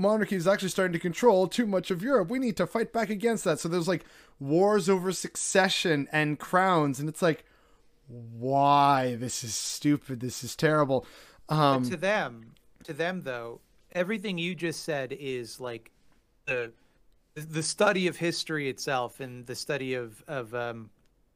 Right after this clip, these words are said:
Speaker 2: ar-, uh, not archaeology. Wh-, wh-, uh, uh, why, I'm, I'm spacing on the name of this discipline where you study societies.
Speaker 1: Sociology.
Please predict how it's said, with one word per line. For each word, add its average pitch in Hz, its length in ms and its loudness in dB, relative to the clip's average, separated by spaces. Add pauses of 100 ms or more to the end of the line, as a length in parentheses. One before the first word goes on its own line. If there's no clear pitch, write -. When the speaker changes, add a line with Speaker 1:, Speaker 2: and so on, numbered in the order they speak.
(240)
Speaker 2:
ar-, 160 240 4
uh, 143 120 4
not 135 200 -2
archaeology. 120 840 -6
Wh-, 139 260 -8
wh-, - 140 -10
uh, 131 300 0 (160)
uh, 127 640 -4
why, 127 240 -4
I'm, 127 280 -8
I'm 139 140 -4
spacing 139 460 0
on 123 60 -6
the 120 60 -6
name 120 180 -6
of 117 80 -10
this - 360 -6 (160)
discipline 120 560 -6 (880)
where 135 180 6
you 127 400 0 (220)
study 131 500 -2 (100)
societies. 123 1080 -4 (200)
Speaker 1:
Sociology. 147 760 -2